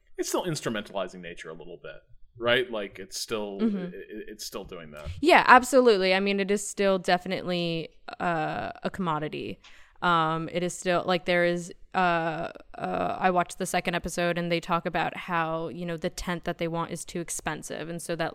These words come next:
Speaker 2: that, you know, speaks to, like, the industry of camping. Like, you have to buy all this expensive equipment just to, you know, like, go out and be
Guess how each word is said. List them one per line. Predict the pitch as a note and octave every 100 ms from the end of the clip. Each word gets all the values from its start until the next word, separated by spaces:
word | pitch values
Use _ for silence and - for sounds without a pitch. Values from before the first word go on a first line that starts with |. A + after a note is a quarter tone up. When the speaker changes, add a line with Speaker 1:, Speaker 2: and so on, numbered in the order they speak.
| -
Speaker 2:
that, | E3+ D#3 -
you | F3
know, | D#3+
speaks | E3+ - D#3 -
to, | - D#3+
like, | D#3+
the | F#3 -
industry | F3+ F3 E3+ - - E3 D#3+
of | D#3+ -
camping. | - D#3+ D3+ - - - F3+ - - -
Like, | D#3+ D#3
you | F3
have | - D#3
to | -
buy | D#3+ - F3+ E3+ D#3+
all | D#3+ D#3+
this | E3 E3+
expensive | - E3 D#3 D#3+
equipment | E3+ - - F3 F3 D#3+ -
just | - - -
to, | F3+ E3 D#3+ - - - - -
you | F#3
know, | E3 D#3 D#3+ _ - - _ - - - - -
like, | F#3+ - - - - -
go | G3+ F#3+ - -
out | D#3+ E3 -
and | F3+ E3+ D#3
be | E3 E3